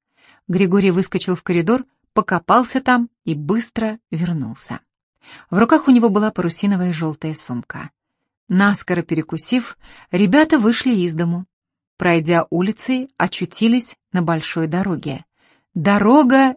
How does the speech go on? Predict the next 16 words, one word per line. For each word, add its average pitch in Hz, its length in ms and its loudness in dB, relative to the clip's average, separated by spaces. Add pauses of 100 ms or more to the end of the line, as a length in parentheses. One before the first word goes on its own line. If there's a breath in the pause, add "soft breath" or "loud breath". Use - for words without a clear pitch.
вела 165 720 -2
на 170 200 -2
стройку. - 720 -12 (680 loud breath)
По 202 160 2
ней, 226 300 6
обдавая 185 460 2
прохожих 196 560 -2
клубами 190 480 0
пыли 196 460 -2
и 156 40 -4
дыма, 175 540 2 (280 loud breath)
мчались 277 500 0
самосвалы 220 960 -2
с 156 60 -4
жидким 165 460 -6
бетоном. 160 600 -8